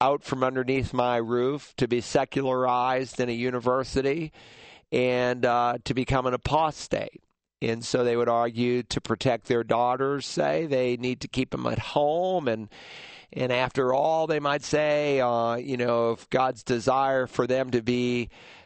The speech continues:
uh, married and then be a worker at home, why, why,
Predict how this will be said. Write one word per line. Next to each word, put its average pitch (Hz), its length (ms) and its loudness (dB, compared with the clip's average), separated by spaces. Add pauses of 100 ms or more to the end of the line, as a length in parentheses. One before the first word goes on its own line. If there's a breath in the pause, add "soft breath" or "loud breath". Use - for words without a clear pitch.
uh, 113 160 0
married 143 720 2
and 117 120 -2
then 131 200 0
be 123 140 2
a 113 60 0
worker 123 440 0
at 113 160 -4
home, 139 420 0
why, 131 220 0
why, 135 260 2